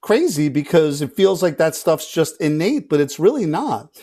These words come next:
And so how are we defining positivity in our school? We'll say that we have a coaching program in our school, but, you know, a, a leader will tell us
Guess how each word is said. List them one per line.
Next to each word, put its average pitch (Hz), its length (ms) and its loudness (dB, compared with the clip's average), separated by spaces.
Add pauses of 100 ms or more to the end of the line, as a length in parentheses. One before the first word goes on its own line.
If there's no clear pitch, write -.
(140)
And 147 100 -2
so 170 160 2
how 190 300 0
are 220 60 6
we 196 160 -4
defining 175 600 -2
positivity 143 760 -2
in 139 80 0
our 127 120 -4
school? 226 560 -6 (220)
We'll 156 100 2
say 202 220 4
that 196 100 2
we 175 100 0
have 151 120 2
a 143 40 -2
coaching 214 460 -2
program 127 440 -2
in 120 80 -2
our 117 120 -2
school, 131 380 -2
but, 135 260 -2
you 147 160 -4
know, 131 140 2
a, 135 320 0
a - 20 2
leader 170 240 0
will 147 120 0
tell 156 180 2
us 139 120 -4